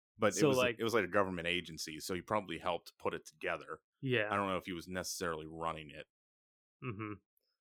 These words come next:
Speaker 2: So, I mean, it seems like, could we find out that Val is running that and she's using it to kinda, like, assemble these powered individuals? I don't know. I
Speaker 1: Mm,
Speaker 2: wouldn't be
Speaker 1: that's interesting.
Speaker 2: surprised, um, because, I mean, she was pretty freely walking through, like,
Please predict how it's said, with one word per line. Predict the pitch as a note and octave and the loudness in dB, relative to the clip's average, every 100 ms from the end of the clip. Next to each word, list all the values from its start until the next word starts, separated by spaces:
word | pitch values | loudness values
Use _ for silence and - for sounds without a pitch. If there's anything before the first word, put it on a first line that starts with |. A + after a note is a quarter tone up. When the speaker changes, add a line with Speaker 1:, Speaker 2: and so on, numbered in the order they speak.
| _ | _
Speaker 2:
So, | - D#3+ D3+ - | 4 6 6 0
I | E3 | 2
mean, | F3 E3 C#3+ _ | 4 4 0 _
it | D#3+ D3+ | -8 -6
seems | - F3+ E3+ | -2 -2 -2
like, | D#3 C#3 B2+ - _ _ _ _ _ _ _ _ _ _ _ _ _ | 0 0 -2 -8 _ _ _ _ _ _ _ _ _ _ _ _ _
could | - D3 | 2 2
we | D3+ | 2
find | C3+ C#3 C#3 | 0 0 2
out | C#3 C#3 | 2 0
that | C3 A#2+ | -4 -4
Val | A#2+ A#2+ C3 - _ | -2 0 -2 -4 _
is | C#3 A#2+ | -8 -4
running | C#3 C3 C3+ | -2 -2 -2
that | C3+ C3+ - | 0 -2 -6
and | A2+ | -12
she's | - A#2 A2+ | -10 -10 -8
using | A#2 A#2 | -8 -8
it | A#2+ | -10
to | A#2+ | -12
kinda, | - A#2+ A#2 | -10 -10 -8
like, | A2+ A#2 | -10 -10
assemble | - A#2 A2+ A#2 A#2 - _ - | -10 -10 -8 -10 -12 -14 _ -14
these | B2+ - | -12 -4
powered | B2 A#2 A#2 | -2 -2 -4
individuals? | A#2 A#2 B2 D#3+ E3+ E3 | -8 -10 -10 -10 -12 -10
I | A2 | -10
don't | A2 A2 | -12 -18
know. | A#2+ C3 _ _ _ _ _ - | -20 -20 _ _ _ _ _ -12
I | |
Speaker 1:
Mm, | A#2+ - | -6 0
Speaker 2:
wouldn't | E3 G3 | 4 4
be | C3 | 2
Speaker 1:
that's | - | 0
interesting. | C#3+ C3 G2 | -4 -4 -4
Speaker 2:
surprised, | G#2+ B2 C3 - - _ _ _ _ - A#2 | 0 0 0 -6 -18 _ _ _ _ -12 -6
um, | A#2 A2+ A2+ A2+ _ _ - | -4 -6 -8 -12 _ _ -4
because, | C3 D3 C3 A2+ | 0 4 2 2
I | |
mean, | C3+ B2+ | 0 0
she | - F3+ | 0 0
was | D3 | 0
pretty | - C#3 B2+ | 0 0 -2
freely | - C3+ C3 A#2+ | 0 2 2 2
walking | A#2+ B2 B2 A#2 | 0 -2 -4 -6
through, | B2 A#2+ A2+ | -2 -2 -2
like, | A2+ | -4